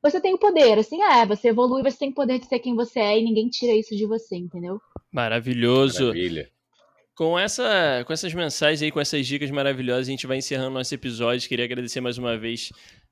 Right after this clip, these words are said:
Speaker 2: presença aí da Thalita e da Paola por disponibilizarem o tempo. Eu sei que o corre aí é, do dia a dia é complicado. Essa questão de fuso horário também é, é braba, pra, como a Paola até comentou. Então, a gente ia ter acertado o horário aqui foi até uma sorte.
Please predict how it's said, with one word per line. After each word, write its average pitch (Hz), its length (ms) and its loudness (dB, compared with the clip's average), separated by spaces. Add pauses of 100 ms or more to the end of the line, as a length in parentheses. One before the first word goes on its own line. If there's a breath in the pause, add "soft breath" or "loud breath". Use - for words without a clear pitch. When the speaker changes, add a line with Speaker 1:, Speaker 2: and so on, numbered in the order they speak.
Speaker 2:
presença 120 460 0
aí 120 60 0
da 120 120 0
Thalita 113 340 -2
e 117 40 -4
da 117 80 0
Paola 117 340 0
por 127 180 0
disponibilizarem 135 680 0
o 127 60 -6
tempo. 131 220 -4
Eu 127 40 -2
sei 127 160 -2
que 127 340 -2 (300 soft breath)
o 139 100 -4
corre 135 460 6
aí 131 340 2
é, 123 320 2
do 131 140 -2
dia 131 180 0
a 131 40 2
dia 123 300 -2 (100)
é 143 160 2
complicado. 127 840 -2
Essa 127 200 -2
questão 143 240 -4
de 131 100 -8
fuso 143 200 -2
horário 131 300 2
também 131 420 -2 (320 soft breath)
é, 139 280 4
é 135 80 0
braba, 135 360 4
pra, 131 180 -4 (120)
como 135 220 -4
a 123 120 2
Paola 131 360 0
até 131 120 -6
comentou. 131 480 -2
Então, 127 340 -4
a 127 60 -4
gente 123 220 -8
ia 135 100 -2 (320)
ter 139 100 0
acertado 131 480 0
o 131 40 4
horário 131 160 2
aqui 131 140 -4
foi 139 160 2
até 156 140 -2
uma 160 200 2
sorte. 143 500 -2